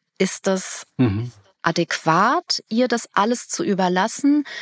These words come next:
Speaker 1: Gibt es noch mal Möglichkeiten, eher mit ihr gemeinsam etwas zu finden? Und gibt es die Möglichkeit, die Auswahl der Entscheidungen auch ein Stück zu reduzieren?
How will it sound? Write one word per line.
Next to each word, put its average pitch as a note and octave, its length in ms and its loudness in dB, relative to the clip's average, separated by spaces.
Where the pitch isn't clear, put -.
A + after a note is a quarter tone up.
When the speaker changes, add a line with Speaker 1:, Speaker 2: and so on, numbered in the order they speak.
Speaker 1:
Gibt - 280 -2
es C4 120 0
noch A3+ 200 2
mal G3+ 120 4
Möglichkeiten, G#3 960 0
eher A3 280 4
mit G#3 300 0
ihr G3 160 2
gemeinsam G3 800 2
etwas - 440 -2
zu - 160 -4
finden? C#4 720 2
Und G#3+ 240 4
gibt B3+ 180 0
es C4 120 -2
die A#3+ 100 4
Möglichkeit, A3+ 720 2
die - 120 -6
Auswahl A3 520 0
der G3+ 160 0
Entscheidungen G3+ 720 0
auch F#3 200 0
ein G3+ 120 0
Stück - 360 -2
zu G#3+ 140 -4
reduzieren? F3 840 -4